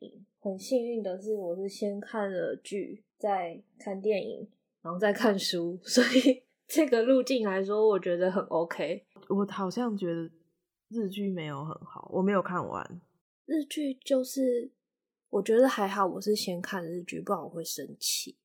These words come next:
Speaker 2: 看日剧觉得能接受，表示后面你就会觉得越来越棒。
Speaker 1: 我是觉得它的剧情设定是有趣的。
Speaker 2: 啊，对、嗯。
Speaker 1: 是有趣的，然后再进一步，我觉得电影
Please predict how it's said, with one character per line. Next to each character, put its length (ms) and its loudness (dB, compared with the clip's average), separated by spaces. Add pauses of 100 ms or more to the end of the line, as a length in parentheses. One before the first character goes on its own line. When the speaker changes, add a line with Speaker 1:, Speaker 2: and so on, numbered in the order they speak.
Speaker 2:
看 180 2
日 140 2
剧 160 0
觉 160 6
得 80 6
能 180 2
接 220 2
受， 180 4
表 160 -2
示 160 4
后 200 6
面 200 4
你 80 -4
就 80 0
会 100 4
觉 120 0
得 80 2
越 140 0
来 120 0
越 200 -2
棒。 340 -8 (580)
Speaker 1:
我 160 6
是 240 0
觉 240 4
得 220 2
它 240 2
的 400 4
剧 240 2
情 300 -6
设 260 0
定 240 -2
是 160 -6
有 140 0 (100)
趣 340 -6
的。 120 -10 (400)
Speaker 2:
啊， 180 -2
对、 360 -4 (180)
嗯。 140 -10
Speaker 1:
是 120 4
有 200 2
趣 240 -14
的， 140 -12
然 100 -2
后 200 0
再 320 2 (140)
进 160 0
一 60 2
步， 240 -2
我 120 6
觉 180 4
得 380 4 (140)
电 220 10
影 320 -4